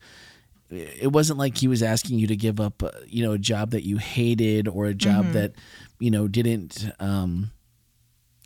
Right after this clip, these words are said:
Speaker 1: maybe wasn't the best f-, and maybe it wasn't the best for you, even as, even though it was good. I mean, who knows what, what,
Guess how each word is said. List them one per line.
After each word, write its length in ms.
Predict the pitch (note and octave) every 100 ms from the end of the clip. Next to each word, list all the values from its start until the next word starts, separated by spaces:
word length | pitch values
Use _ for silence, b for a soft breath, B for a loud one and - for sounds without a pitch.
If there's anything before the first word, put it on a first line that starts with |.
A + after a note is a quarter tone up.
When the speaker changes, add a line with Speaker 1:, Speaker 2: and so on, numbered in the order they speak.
| -
Speaker 1:
maybe 300 | A2 B2 A#2
wasn't 340 | A#2 A2 A2+
the 80 | G#2+
best 420 | G2+ G#2 G2+ -
f-, 140 | - -
and 140 | B2
maybe 180 | D#3+ C#4+
it 80 | F4+
wasn't 300 | G3 G3 A#3+
the 60 | D#3+
best 200 | C#3+ D3+
for 80 | D3+
you, 200 | C3 C3
even 260 | B2+ D3+ D#3
as, 220 | C3 A#2
even 220 | C#3 C#3+ C3+
though 100 | C3
it 40 |
was 120 | A#2+
good. 160 | A2 A#2+
I 20 |
mean, 120 | A2+
who 120 | G#2+
knows 240 | B2+ A#2 A2+
what, 220 | G#2 -
what, 180 | G2+